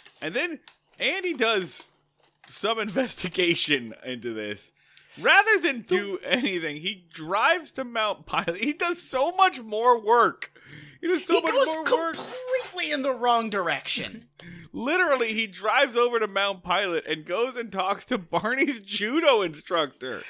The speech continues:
Speaker 2: <laughs> He's like, he tries to solve the mystery of whether or not Barney is good at judo, which is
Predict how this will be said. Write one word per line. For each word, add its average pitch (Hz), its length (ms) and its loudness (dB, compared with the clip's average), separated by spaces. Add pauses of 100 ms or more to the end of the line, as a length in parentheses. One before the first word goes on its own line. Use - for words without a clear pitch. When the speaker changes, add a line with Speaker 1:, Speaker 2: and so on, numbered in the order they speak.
(400)
Speaker 2:
<laughs> - 500 -14
He's 381 260 -2
like, 427 240 -2 (380)
he 381 300 -2 (100)
tries 466 480 2
to 392 80 -2
solve 285 500 4
the 247 120 -2
mystery 233 640 2
of 180 160 0
whether 220 360 4
or 190 60 0
not 185 320 -4
Barney 180 400 0
is 151 140 -6
good 180 300 0
at - 140 -6
judo, 139 540 -6 (420)
which 330 360 2
is 320 300 0